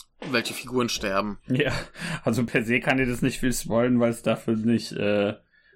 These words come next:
Speaker 2: weil's dafür nicht genug zeigt.
Speaker 1: Ja, es ist, es ist total bizarr. Ich, ich find das so, fand das so lustig, weil wieder so Zwischensequenz kam,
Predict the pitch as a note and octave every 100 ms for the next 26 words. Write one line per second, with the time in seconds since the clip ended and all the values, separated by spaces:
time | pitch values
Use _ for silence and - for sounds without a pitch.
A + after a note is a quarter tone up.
0 | _ - A2 - A2 - B2 - D3 F3
1 | C#3+ - D#3+ - - - - - - -
2 | _ _ - - - - - D#3 C#3+ C3+
3 | - - - - C3+ D#3 C3+ - - -
4 | B2 A#2+ A#2+ - A#2+ A#2+ B2 - D#3+ C#3
5 | - C3+ C3 A#2+ B2 A#2 B2 B2+ - A#2+
6 | B2 B2+ A#2+ A#2+ - D3 C#3 C3 B2+ C#3
7 | - A#2+ B2